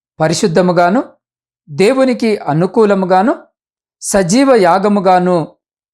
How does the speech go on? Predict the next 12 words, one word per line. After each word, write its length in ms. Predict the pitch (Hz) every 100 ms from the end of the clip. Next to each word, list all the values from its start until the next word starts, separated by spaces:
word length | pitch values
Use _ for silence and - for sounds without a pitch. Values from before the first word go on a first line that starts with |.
| _ -
తమ 160 | 170
శరీరములను 880 | 165 - 175 220 208 190 180 175 160 - _ _ _
సమర్పించుకోవాలని 1300 | - 151 160 175 185 170 196 180 165 170 175 254 339 _ _ _ _ _ _ 180
పౌలు 520 | 208 247 240 165 - _ -
హెచ్చరిస్తున్నారు. 800 | 151 180 160 156 - 160 156 - - _ _ _ _ _ _
శరీరముతోనే 1040 | - 196 233 247 233 226 214 196 165 - _ _ _ _
సమస్త 720 | - 196 214 269 - 262 185 - -
ఇబ్బందులు 480 | 151 165 196 180 165
కలుగుతాయి. 680 | 156 147 160 165 156 - _ _ _ _ _ _
ఈ 120 | 220 262
శరీరంలో 680 | - 190 262 262 254 240 214
ఉన్న 340 | 196 196 170